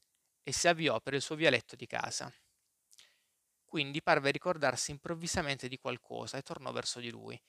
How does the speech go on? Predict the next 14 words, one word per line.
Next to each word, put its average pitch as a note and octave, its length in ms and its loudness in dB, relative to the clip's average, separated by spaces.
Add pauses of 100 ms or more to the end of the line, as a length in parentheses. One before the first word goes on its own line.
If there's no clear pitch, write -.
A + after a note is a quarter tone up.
(160)
fissandolo B2+ 680 -2
piena F3+ 280 0
di C3 100 -2
curiosità C#3+ 540 -2
e C3+ 120 -4
di B2 80 -14
stupore. - 680 -10 (1200)
"Siete G3+ 340 -2
felice?" E3+ 600 2 (400)
domandò. A2+ 540 -8 (1080)
"Che - 160 -18
cosa? D#4 500 2 (760)
Sono F#3 320 -4
che?" D#4 340 2